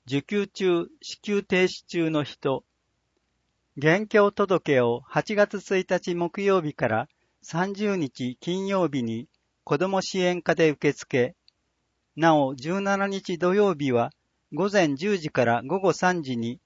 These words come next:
市役所一階の相談室で受付。十九日月曜日から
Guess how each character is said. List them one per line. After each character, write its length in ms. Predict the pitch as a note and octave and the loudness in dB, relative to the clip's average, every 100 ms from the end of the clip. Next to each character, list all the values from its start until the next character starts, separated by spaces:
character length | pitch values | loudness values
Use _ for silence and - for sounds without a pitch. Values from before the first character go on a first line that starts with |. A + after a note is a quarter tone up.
| _ _ | _ _
市 180 | - F3 | -6 2
役 200 | G3 G#3+ | 2 2
所 180 | - D3+ | 2 0
一 140 | B2+ - | 0 0
階 220 | D#3 D3 | 2 2
の 260 | C#3+ C#3 C#3+ | 0 -4 -6
相 300 | - G3 G#3 | -2 0 2
談 240 | G3+ D#3+ | 2 2
室 200 | - - | -6 -6
で 200 | A#2 A2 | -2 -2
受 220 | A2+ G#2+ | 0 -2
付。 380 | - - A2+ - _ _ _ _ _ _ _ _ | -2 -6 -6 -6 _ _ _ _ _ _ _ _
十 240 | C#3 G#3+ G#3 | -4 -2 -2
九 120 | F3 | -2
日 280 | D3 A#2+ B2+ | -2 -2 -2
月 280 | C#3 - G3+ | -2 0 2
曜 180 | G3 D#3 | 4 2
日 120 | B2+ | -2
か 140 | B2+ | -2
ら 240 | A2+ A#2 | 0 -2